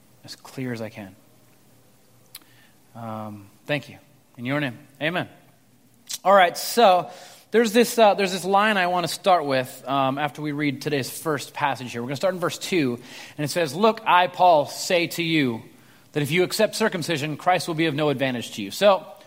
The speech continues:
<clears throat> there's this line in, in, uh, maybe, uh, uh, any Flannery O'Connor fans, I imagine there is.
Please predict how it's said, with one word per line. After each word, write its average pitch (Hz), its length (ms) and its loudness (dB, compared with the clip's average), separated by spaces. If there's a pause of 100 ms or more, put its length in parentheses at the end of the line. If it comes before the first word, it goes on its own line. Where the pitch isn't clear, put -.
(540)
<clears throat> - 220 -12
there's 202 520 4
this 196 160 -2
line 220 380 4
in, 180 300 -4
in, 170 220 -2
uh, 151 140 2
maybe, 165 240 -4
uh, 147 320 -12
uh, - 40 -14 (200)
any 151 200 -2
Flannery 139 560 -4
O'Connor 120 300 -4
fans, 113 240 -10
I 113 40 -6
imagine 113 320 -6
there 107 140 -6
is. 101 120 -8